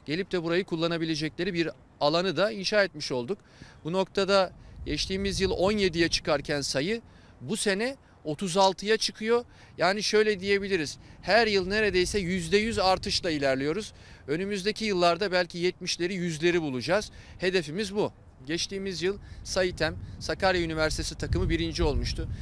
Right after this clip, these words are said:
Bugün bu arkadaşlar Türkiye'nin elektrikli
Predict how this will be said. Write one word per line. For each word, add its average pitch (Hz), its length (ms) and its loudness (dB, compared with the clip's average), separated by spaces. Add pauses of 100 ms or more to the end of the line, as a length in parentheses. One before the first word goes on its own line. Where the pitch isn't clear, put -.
(180)
Bugün 190 300 -2
bu 202 100 6
arkadaşlar 170 680 0 (180)
Türkiye'nin 180 540 2 (760)
elektrikli 170 720 2